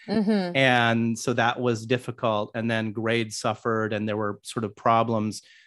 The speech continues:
Speaker 2: That might be like a little T trauma. Is that,
Speaker 1: Right.
Speaker 2: is that correct? Because
Speaker 1: Exactly.
Speaker 2: there's not an actual threat to, um, physical or to, um,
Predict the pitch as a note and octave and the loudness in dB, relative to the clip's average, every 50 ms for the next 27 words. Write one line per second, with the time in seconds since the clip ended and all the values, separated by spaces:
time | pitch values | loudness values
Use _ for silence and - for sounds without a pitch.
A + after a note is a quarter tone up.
0 | _ _ _ D#3 D#3+ E3 D#3 D#3 D3 C#3 - C#3 C3 B2+ B2 A2+ A2 - A2+ G#2+ | _ _ _ 4 4 6 6 2 2 2 2 0 2 2 2 0 0 0 -2 -2
1 | G2+ G2+ G#2+ B2 B2+ C3 C3+ A#2+ - - A2 G2+ F#2 - - G2+ F#2 F2+ F#2+ F#2+ | -2 -4 -2 -2 0 2 2 0 -2 -6 -10 -12 -12 -10 -10 -10 -10 -10 -10 -10
2 | F2 F2 F#2+ G#2 G2 G#2+ G#2+ A2 - - G3 F3 D3+ C3 - - G#2+ G#2 - - | -10 -8 -8 -6 -2 -2 -2 -2 -2 2 2 4 4 4 2 -2 -4 -4 -2 0
3 | A#2 G#2+ A2 A2+ - _ A#2 G#2+ - B2+ A2+ G#2+ - D#3+ E3+ E3+ D#3 D#3+ - - | 0 2 2 0 -2 _ -8 -4 0 0 0 2 0 0 0 0 0 -2 -4 -8
4 | D#2+ D#2+ E2 - _ _ B2+ A#2 A2+ - A#2+ A2+ A2+ A2 G#2+ A2 - - B2 A2+ | -8 -8 -8 -12 _ _ 2 2 2 2 2 4 4 4 2 0 -2 -2 0 -2
5 | A2 A2 - - - A#2 G#2+ G2+ - - - - A#2 G#2+ G#2 G2+ - - _ _ | -2 -2 -4 -8 -4 -4 -6 -6 -8 -16 -6 -2 0 2 2 0 -2 -4 _ _
6 | _ _ _ _ - - B2 A2+ G#2+ G#2+ G#2 G2 G2 G2 A2+ - A2+ G#2+ G#2 G2+ | _ _ _ _ -2 0 0 0 2 0 0 0 -2 -2 -2 -2 0 0 0 0
7 | F#2+ F#2+ G2 F2+ - - - A2+ G#2 G#2+ G#2 - A#2 G#2+ G2+ G2+ G2+ G#2 G2+ G2+ | 0 -2 -6 -10 -6 -4 -4 -4 -2 -4 -6 -4 -2 -2 0 0 -2 -4 -6 -8
8 | _ _ - - G#2+ G#2+ G#2+ G2+ G2+ G2 F#2+ - - - - A2 G#2 G2+ G2 G2 | _ _ -8 -4 -2 0 0 2 0 0 -2 -4 -8 -6 -4 -2 -2 -2 -2 -2
9 | F#2+ - - F#2+ F#2+ F#2 F2+ F2 F2+ F#2 F#2 F#2 | -2 -4 -4 -4 -2 -4 -4 -4 -6 -8 -10 -12